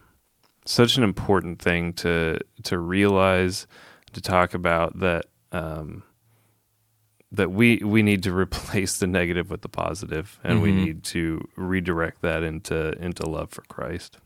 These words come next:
Speaker 2: I, I totally agree. And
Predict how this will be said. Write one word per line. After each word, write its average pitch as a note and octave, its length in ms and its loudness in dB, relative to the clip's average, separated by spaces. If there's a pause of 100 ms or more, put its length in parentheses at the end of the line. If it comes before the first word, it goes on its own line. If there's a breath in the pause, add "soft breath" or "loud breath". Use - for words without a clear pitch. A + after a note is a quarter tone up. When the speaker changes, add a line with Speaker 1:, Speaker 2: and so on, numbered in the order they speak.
Speaker 2:
I, A#2 180 6
I A#2 100 4
totally A2+ 360 4
agree. G2+ 500 2 (380)
And G2 540 -2